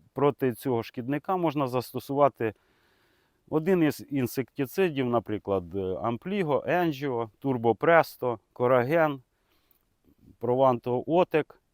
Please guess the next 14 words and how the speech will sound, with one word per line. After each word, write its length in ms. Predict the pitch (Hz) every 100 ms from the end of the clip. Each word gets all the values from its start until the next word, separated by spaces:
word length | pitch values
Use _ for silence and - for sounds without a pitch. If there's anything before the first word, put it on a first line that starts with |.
| _ _
ну 160 | - 190
і 220 | 139 117
інші 240 | 117 - -
препарати. 760 | 110 107 113 143 147 - 104 95 _ _
І 360 | 85 170 220 214
далі, 520 | 165 196 196 165 147 -
уже 260 | 151 156
під 180 | 143 147
час 260 | - 143 -
цвітіння, 580 | 160 - 220 196 160 135 - -
е, 400 | 110 120 117 110 - _
полетить 460 | - 139 147 160 139
Оленка 400 | 127 123 117 120
Волохата, 720 | 131 151 165 202 196 147 131